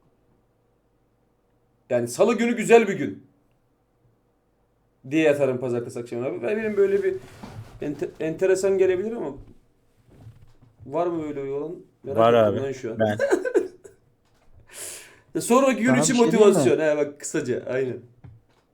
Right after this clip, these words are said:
Speaker 3: Milli maç gelsin diye takvim karıştırıyorum, öyle diyeyim sana.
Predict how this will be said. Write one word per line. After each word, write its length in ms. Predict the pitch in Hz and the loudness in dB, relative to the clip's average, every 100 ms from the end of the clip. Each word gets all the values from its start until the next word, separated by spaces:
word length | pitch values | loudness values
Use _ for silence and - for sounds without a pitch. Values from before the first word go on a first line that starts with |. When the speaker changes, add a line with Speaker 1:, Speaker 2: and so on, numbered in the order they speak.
| _ _ _ - | _ _ _ -4
Speaker 3:
Milli 320 | 143 147 170 | -2 2 4
maç 280 | 175 165 - | 6 4 6
gelsin 440 | 156 151 - 170 | 4 4 -2 0
diye 280 | 165 160 151 _ _ _ _ _ _ _ | 4 4 2 _ _ _ _ _ _ _
takvim 400 | - 131 - 156 | 0 0 0 -6
karıştırıyorum, 640 | 143 135 131 - 131 123 127 | -2 -2 -2 -8 -8 -6 -4
öyle 100 | 131 | -2
diyeyim 160 | 127 131 | -2 -6
sana. 200 | - | -8